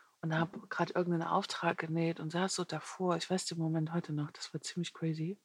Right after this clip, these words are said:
Und näh so, guck so runter zu dem Teil und denk mir so, hab keinen Bock mehr. Das war so klar, das war,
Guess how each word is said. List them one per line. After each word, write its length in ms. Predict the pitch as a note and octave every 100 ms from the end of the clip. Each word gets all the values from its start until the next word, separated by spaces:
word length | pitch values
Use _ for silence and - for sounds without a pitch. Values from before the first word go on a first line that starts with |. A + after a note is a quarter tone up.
| _ - - - - - -
Und 200 | - D3+
näh 220 | E3 G3
so, 240 | F#3+ E3+
guck 260 | - - -
so 100 | E3+
runter 320 | - F#3 F3+
zu 140 | - E3
dem 200 | D#3+ D#3
Teil 360 | - E3 E3+
und 160 | F3 D#3
denk 180 | D3+ D#3
mir 100 | D3+
so, 320 | E3+ E3 D#3+ _ _ _ _ _ _ _ _ _ _ -
hab 140 | -
keinen 180 | - E3+
Bock 200 | E3 -
mehr. 220 | D3+ D3+ - _ _ _ _ _ _ _ _ _ _ _ _ _ _ _ _ _ _ _ -
Das 220 | E3+ -
war 80 | D#3+
so 180 | E3+ F#3
klar, 680 | - F3+ E3 D#3+ E3+ F#3+ _ _ _ _ _ -
das 260 | D#3+ -
war, 460 | E3 D#3 D#3 D#3